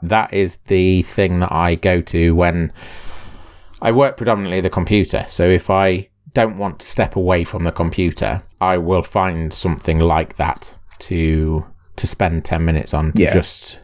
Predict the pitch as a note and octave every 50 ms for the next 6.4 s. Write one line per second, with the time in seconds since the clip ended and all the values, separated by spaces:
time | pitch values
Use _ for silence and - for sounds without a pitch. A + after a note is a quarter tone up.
0 | - _ - - - _ - - - - - - A2 F2+ E2+ E2 - - - -
1 | - - - - - - - D#2+ E2 D#2+ E2 D#2+ D#2+ E2 E2 E2 E2 E2 - -
2 | - - - - - - F#2+ F2 F2+ F2 F2 F2+ F#2 F2 - - F2+ E2 D#2 E2
3 | D#2 - - E2+ D#2 - - D#2+ - E2+ F2 F2 - - C#2 - - - - -
4 | F2+ F2+ - F2+ F2+ - - F2+ - A2 G2 F#2 F2+ G2 G2+ F#2+ F#2+ F#2 - F#2+
5 | F#2+ F#2 - F2+ F2+ F2+ F2+ - F#2+ F#2 F#2+ F#2 F#2 F2+ - - G2 F#2 - -
6 | - F#2 E2+ E2+ F#2 G2 -